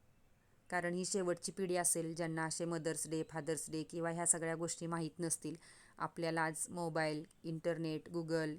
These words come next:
किंवा WhatsApp या सगळ्यांमुळे हे सगळे डे समजतात, पण ह्या पिढीला ते सगळं नवीन आहे किंवा माहीतही नाही. त्याच्यामुळे छान वाटतं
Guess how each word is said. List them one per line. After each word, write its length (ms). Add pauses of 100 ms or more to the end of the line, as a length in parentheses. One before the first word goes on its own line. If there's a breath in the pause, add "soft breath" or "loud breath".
किंवा 280
WhatsApp 520
या 100
सगळ्यांमुळे 600
हे 80
सगळे 340
डे 160
समजतात, 540 (640 loud breath)
पण 120
ह्या 160
पिढीला 360
ते 180
सगळं 320
नवीन 280
आहे 180
किंवा 280
माहीतही 480
नाही. 320 (2000)
त्याच्यामुळे 420 (100)
छान 160
वाटतं 380